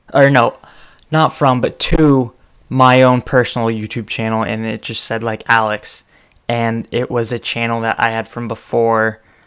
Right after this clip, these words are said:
um, when I was learning web development in twenty seventeen and doing free code camp, uh, lessons, I would just screen record me doing the lessons and having the answer up. And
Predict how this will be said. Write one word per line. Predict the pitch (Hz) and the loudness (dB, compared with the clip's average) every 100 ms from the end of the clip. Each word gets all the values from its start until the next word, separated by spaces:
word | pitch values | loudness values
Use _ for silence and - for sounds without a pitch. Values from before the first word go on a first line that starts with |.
| _ _ - | _ _ -8
um, | 113 110 | -6 -4
when | 117 120 | -2 0
I | |
was | 117 113 | 0 -2
learning | 113 127 147 135 | 0 2 2 2
web | 120 110 | 0 -2
development | 113 120 117 113 113 | -4 -2 -2 -2 -8
in | |
twenty | - 120 110 | -6 -8 -6
seventeen | - 113 107 127 127 117 113 _ | -6 -6 -6 -6 -4 -6 -8 _
and | - 113 | -8 -6
doing | 117 117 | -4 -4
free | 113 - 117 | -6 -6 -6
code | - 123 120 | 0 0 0
camp, | - 113 110 - _ | -4 -6 -6 -12 _
uh, | 113 107 101 104 _ - _ _ _ _ _ - | -8 -8 -8 -12 _ -20 _ _ _ _ _ 0
lessons, | 120 120 - 113 113 - | 2 2 -2 -6 -8 -4
I | - 117 | -2 -2
would | 117 113 | -4 -6
just | 123 - - _ _ _ _ | -8 -8 -14 _ _ _ _
screen | - - - 135 | -10 -6 0 2
record | 131 120 131 123 | 0 2 2 4
me | 120 120 | 2 -2
doing | 117 120 113 | 0 -2 0
the | |
lessons | 113 117 - 113 110 | 2 0 -2 -8 -6
and | 117 | -6
having | 110 113 110 110 107 104 | -4 -4 -4 -6 -8 -8
the | 117 | -6
answer | 113 110 - - | -6 -6 -8 -8
up. | - - _ _ _ _ _ - | -8 -10 _ _ _ _ _ -8
And | 117 117 113 110 | -4 -2 -2 -4